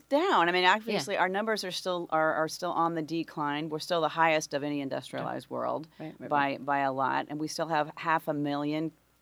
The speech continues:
Speaker 1: unplanned, unwanted teen pregnancies every year. That's
Speaker 2: Half a million.
Speaker 1: five hundred thousand.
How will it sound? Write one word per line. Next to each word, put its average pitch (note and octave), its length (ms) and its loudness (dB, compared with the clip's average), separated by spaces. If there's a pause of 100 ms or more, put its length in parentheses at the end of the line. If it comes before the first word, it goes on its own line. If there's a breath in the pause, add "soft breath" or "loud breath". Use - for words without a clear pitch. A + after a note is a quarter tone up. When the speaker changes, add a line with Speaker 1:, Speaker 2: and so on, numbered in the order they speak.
Speaker 1:
unplanned, D3+ 680 -4
unwanted C#3+ 720 -2 (580 soft breath)
teen E3+ 260 -4
pregnancies C#3 880 -2
every C#3+ 300 -2
year. A#2+ 320 -8
That's C#3+ 160 2
Speaker 2:
Half F#3+ 280 -2
a E3+ 60 6
million. E3 360 4
Speaker 1:
five C#3+ 40 -10
hundred E3 380 -2
thousand. D3 880 2